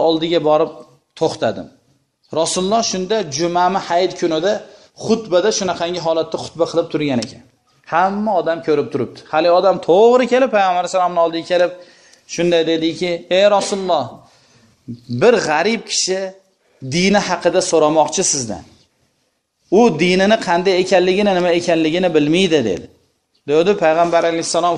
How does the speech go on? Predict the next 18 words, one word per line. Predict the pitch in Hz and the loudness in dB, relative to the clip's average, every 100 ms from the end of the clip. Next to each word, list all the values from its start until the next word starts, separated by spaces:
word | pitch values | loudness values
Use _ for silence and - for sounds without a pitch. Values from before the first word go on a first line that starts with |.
| - | -6
xutbasini | - 156 170 - 165 156 | -12 -4 -2 -2 -4 -2
to'xtatib, | 165 156 151 143 165 175 - _ - - - - - _ - | -2 -2 -4 -2 0 -2 -6 _ -20 -20 -20 -20 -20 _ -4
turgan | 160 170 170 165 | -2 0 -2 -2
yeridan | 160 165 175 170 | 0 0 -2 -4
tushib, | - - 185 185 - _ _ - | -8 -2 -2 -2 -10 _ _ -2
bir | 156 | -2
kichkina | - - 190 175 | -2 -6 -4 -6
kursisi | - 170 - - 165 | -4 -6 -4 -6 -2
bor | 165 | -2
ekan, | 165 185 190 185 _ _ | -2 -4 -6 -10 _ _
o'tiradigan | 160 160 165 156 160 165 156 | -4 -2 -2 -2 -4 -6 -8
stulchasi, | - 160 151 156 - 208 - | -4 -4 -4 -6 -4 -8 -6
shuni | - 175 | -4 0
olib | 170 180 180 | 2 0 -2
halikini | 170 170 175 165 | -4 -4 -4 -2
oldiga | 165 170 165 170 | -2 -4 -6 0
u | 190 190 | 2 2
o'tirdi. | 185 170 160 | 0 -2 -2